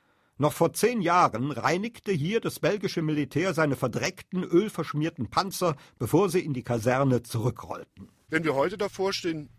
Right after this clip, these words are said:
Speaker 2: vielleicht zehn Jahre, nachdem der letzte Panzer hier gewaschen worden ist, dann sehen wir, hier ist frischer Froschlaich abgelegt. Der ein oder andere Frosch taucht gerade ab oder ist erschreckt von unserem Besuch.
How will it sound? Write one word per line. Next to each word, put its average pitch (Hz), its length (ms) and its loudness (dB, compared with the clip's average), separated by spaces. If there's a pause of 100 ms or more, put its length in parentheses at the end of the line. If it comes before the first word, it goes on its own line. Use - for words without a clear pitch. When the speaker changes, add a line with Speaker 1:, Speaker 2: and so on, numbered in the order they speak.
Speaker 2:
vielleicht 131 380 -8
zehn 143 200 -6
Jahre, 139 380 2
nachdem 135 320 -6
der 143 100 0
letzte 135 280 -2
Panzer 135 340 -4
hier 127 140 -4
gewaschen 127 400 -4
worden 107 180 -2
ist, - 460 -8
dann 143 160 0
sehen 151 180 4
wir, 135 60 0
hier 131 140 -4
ist - 100 -6
frischer 143 240 -6
Froschlaich 147 720 0 (240)
abgelegt. 143 640 -2
Der 110 100 -4
ein 135 160 -2
oder 127 160 -2
andere 120 220 -6
Frosch - 340 -4
taucht - 320 -4
gerade 113 300 -2
ab - 160 -6
oder 117 160 -6
ist 117 120 -12
erschreckt - 360 -10
von 120 120 -6
unserem 120 300 -6
Besuch. 123 500 -6